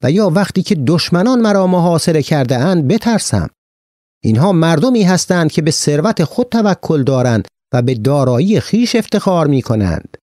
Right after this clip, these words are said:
هیچ کس نمی‌تواند تاوان جان خود را بدهد و یا بهای زندگی خود را به خدا بپردازد، زیرا ارزش زندگی یک انسان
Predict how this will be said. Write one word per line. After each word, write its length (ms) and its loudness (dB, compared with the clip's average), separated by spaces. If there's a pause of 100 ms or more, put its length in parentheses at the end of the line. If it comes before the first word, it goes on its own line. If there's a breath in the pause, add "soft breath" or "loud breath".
(120)
هیچ 340 0
کس 260 -2
نمی‌تواند 760 2
تاوان 540 2
جان 300 2
خود 220 0
را 140 2
بدهد 500 0 (280)
و 80 2
یا 180 2
بهای 580 0
زندگی 560 2
خود 300 -2
را 120 2
به 100 2
خدا 420 -2
بپردازد، 840 0 (340)
زیرا 380 2
ارزش 500 0
زندگی 540 2
یک 340 2
انسان 400 0